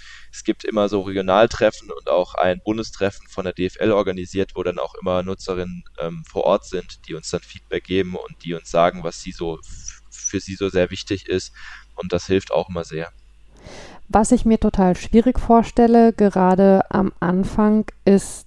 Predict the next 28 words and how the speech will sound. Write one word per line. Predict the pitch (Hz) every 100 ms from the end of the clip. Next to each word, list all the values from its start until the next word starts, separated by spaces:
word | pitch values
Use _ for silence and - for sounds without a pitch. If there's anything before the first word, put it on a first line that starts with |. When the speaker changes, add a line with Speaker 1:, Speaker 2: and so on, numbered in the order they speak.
| -
Speaker 2:
die | 185 185 185 170
Geschwindigkeit. | 190 - 185 175 170 - - - - -
Also, | - 165 170 175 - -
ähm, | 190 185 180
das | 180 170
ist | -
so | 190
ein | 175
bisschen | 202 214 196
wie, | 190 190
dass | 185 -
man | 190
immer | - 185 185
dem, | - 185 185 185
äh, | 71 202
Schiedsrichter | - 226 - 208 -
hinterher | 185 180 180 170 180
staunt, | - 175 185 208 170
der |
ja | 170 165 -
auch | -
alles | - 185 -
eben | 180 180
im | 185
Blick | 180 185 -
behalten | 185 170 170 - 175
muss. | 175 214 - - - - -
Und, | - 185 185 -